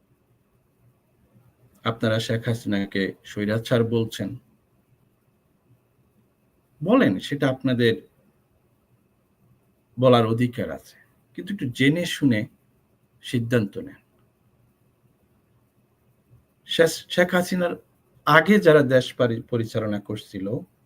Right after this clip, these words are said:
দেশ ক্ষমতায় তো শুধু শেখ হাসিনাই ছিল না এই তিপ্পান্ন বছর বয়সে, এ বাংলাদেশের এই তিপ্পান্ন বছরে।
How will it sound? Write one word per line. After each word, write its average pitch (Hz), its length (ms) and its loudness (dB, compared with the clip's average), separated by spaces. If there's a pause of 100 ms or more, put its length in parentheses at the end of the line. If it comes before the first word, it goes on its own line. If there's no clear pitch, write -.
(300)
দেশ 113 220 -2 (360)
ক্ষমতায় 123 420 0
তো 117 260 -4 (680)
শুধু 127 220 -6
শেখ 139 260 0
হাসিনাই 139 400 2
ছিল 151 260 -6
না 165 140 0
এই 117 200 -6
তিপ্পান্ন 101 460 -6
বছর - 380 -8
বয়সে, - 380 -14 (500)
এ 110 80 -12
বাংলাদেশের 95 680 -4 (320)
এই - 80 -16
তিপ্পান্ন 104 520 -4
বছরে। 98 440 -8